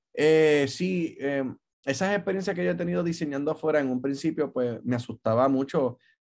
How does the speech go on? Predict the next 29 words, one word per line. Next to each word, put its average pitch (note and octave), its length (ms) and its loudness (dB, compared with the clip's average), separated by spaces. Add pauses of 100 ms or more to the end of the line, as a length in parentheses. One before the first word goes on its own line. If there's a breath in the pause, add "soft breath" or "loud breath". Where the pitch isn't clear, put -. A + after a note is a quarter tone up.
si - 240 -4
yo A#2+ 120 0
tenía B2+ 200 -2
la C#3+ 120 0
preparación C3+ 540 -2
como C3 280 -4
para A#2 260 -2
ir A#2 140 -4
a B2 40 -2
ese B2+ 140 -6
lugar C3+ 320 2
y C3+ 60 -2
ser A2+ 200 -6
competente B2+ 840 -2 (320)
o B2+ 260 6
adaptarme B2+ 580 2
al C3 80 0
estilo A#2+ 340 -2
de B2+ 80 2
trabajo C3+ 380 -2
que A2+ 100 -10
ellos A#2 240 -4
tienen. A2 440 -6 (760 soft breath)
Y C3+ 300 6
luego C#3 360 6
<laughs> E3+ 380 0
de C#3+ 380 2
siempre C#3 640 -2
esa C#3 340 -2